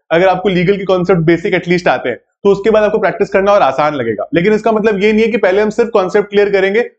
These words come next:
और उसके बाद में practice शुरू करेंगे। हम लोग दोनों को simultaneously लेके चलेंगे, because concepts आपके बहुत पीछे तक चलते ही रहेंगे, कुछ, कुछ, कुछ नया आता ही रहता है और साथ साथ हमारी practice भी चलती रहेगी। तो हमारा जो school का जो तरीका था ना करने का, कि पहले teacher हमें पढ़ा देता है, पढ़ा देती है,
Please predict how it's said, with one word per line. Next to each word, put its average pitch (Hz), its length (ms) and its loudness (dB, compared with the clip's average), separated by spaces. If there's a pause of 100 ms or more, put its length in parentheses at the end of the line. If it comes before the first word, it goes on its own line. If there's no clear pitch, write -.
(120)
और 202 80 4
उसके 208 160 0
बाद 170 220 2
में 175 100 -6
practice 160 320 -4
शुरू 143 160 0
करेंगे। 135 260 2
हम 180 120 -2
लोग 196 140 -2
दोनों 190 180 2
को 240 80 -2
simultaneously 185 680 0
लेके 131 180 0
चलेंगे, 104 320 -8 (320)
because 214 200 2
concepts 208 380 0
आपके 220 200 0
बहुत 220 220 0
पीछे 202 180 0
तक 220 160 0
चलते 180 260 2
ही 220 80 2
रहेंगे, 214 260 0
कुछ, 202 180 -6
कुछ, 196 120 -4
कुछ 190 160 -2
नया 180 180 2
आता 180 220 2
ही 202 60 4
रहता 196 220 0
है 254 140 -6 (240)
और 190 220 0
साथ 185 260 2
साथ 220 140 -2
हमारी 190 220 2
practice 139 340 -2
भी 135 100 -4
चलती 110 240 0
रहेगी। 95 300 -8 (280)
तो 190 60 2
हमारा 196 260 2
जो 233 100 2
school 233 380 0
का 240 140 2
जो 240 120 -2
तरीका 202 320 0
था 220 100 -2
ना 269 100 0
करने 214 320 0
का, 214 100 0
कि 214 100 -4
पहले 196 260 0
teacher 196 280 -2
हमें 196 180 -4
पढ़ा 165 200 2
देता 180 220 0
है, 185 80 4
पढ़ा 165 220 2
देती 170 240 -2
है, 160 140 2